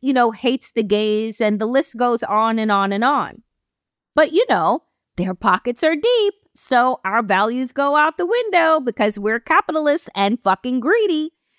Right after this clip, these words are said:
Um, so the P G A is now linking arms, and, you know, all I can say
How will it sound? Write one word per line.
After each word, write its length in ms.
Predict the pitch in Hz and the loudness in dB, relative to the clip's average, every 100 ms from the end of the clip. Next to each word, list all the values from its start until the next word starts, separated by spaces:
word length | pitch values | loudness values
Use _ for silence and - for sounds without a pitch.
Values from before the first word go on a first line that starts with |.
| _ _ _ _ - | _ _ _ _ -2
Um, 320 | 330 330 311 - | 2 2 -2 -4
so 140 | 339 | -4
the 80 | 294 | -2
P 180 | 427 466 | -2 -2
G 160 | 370 339 | 0 0
A 400 | 349 302 262 - | 2 0 -2 -4
is 400 | 269 285 285 - - | -4 -2 -4 -6 -2
now 340 | 277 285 285 | 0 0 0
linking 480 | 226 254 269 262 254 | -2 -2 -2 -2 -4
arms, 640 | 277 392 294 247 254 - - | 0 2 2 0 -4 -8 -6
and, 500 | 262 262 262 269 240 - | -2 0 0 -2 -4 -6
you 160 | 262 285 | -4 0
know, 340 | 285 269 - _ _ _ _ - | 0 -2 -4 _ _ _ _ 0
all 200 | 311 494 508 | 2 4 2
I 80 | 403 | 0
can 140 | 277 | -2
say 540 | 269 - 254 190 170 | -4 -4 -4 -4 -4